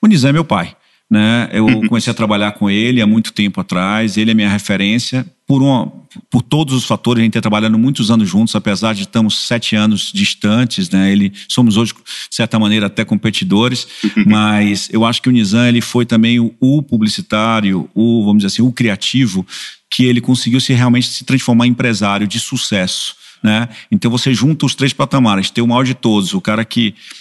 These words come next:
Speaker 1: que, que fez a publicidade, ensinou a publicidade pros brasileiros, que é o Washington Oliveto. Tem um cara que transformou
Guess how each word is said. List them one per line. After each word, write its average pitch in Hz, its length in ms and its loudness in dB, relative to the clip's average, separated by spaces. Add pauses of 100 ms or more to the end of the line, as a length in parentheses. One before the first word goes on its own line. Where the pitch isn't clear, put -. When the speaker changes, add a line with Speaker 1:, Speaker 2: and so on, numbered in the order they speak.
(180)
Speaker 1:
que, 107 500 0
que 107 220 2
fez 127 400 -2
a 117 40 -2
publicidade, 101 800 -2
ensinou 107 460 0
a - 20 -2
publicidade 107 380 -2
pros 101 160 -4
brasileiros, 95 800 -2
que - 100 -4
é 95 60 -2
o 98 60 -4
Washington 101 280 -2
Oliveto. 98 500 -2
Tem 123 120 -2
um 127 100 -2
cara 127 260 -4
que - 80 -14
transformou 107 640 2